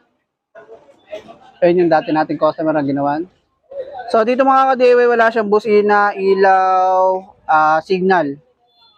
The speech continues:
So, malaking possibility dito mga ka-D I Y na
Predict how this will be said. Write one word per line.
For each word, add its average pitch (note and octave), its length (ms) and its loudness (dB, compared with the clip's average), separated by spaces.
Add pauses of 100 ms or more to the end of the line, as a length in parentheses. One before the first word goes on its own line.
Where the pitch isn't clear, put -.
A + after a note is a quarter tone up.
(160)
So, E3+ 320 2
malaking G#3 320 0
possibility G3+ 640 0
dito F#3 240 0
mga F3 400 2
ka-D E3 80 -4
I E3+ 240 2
Y E3 160 2
na D#3+ 400 2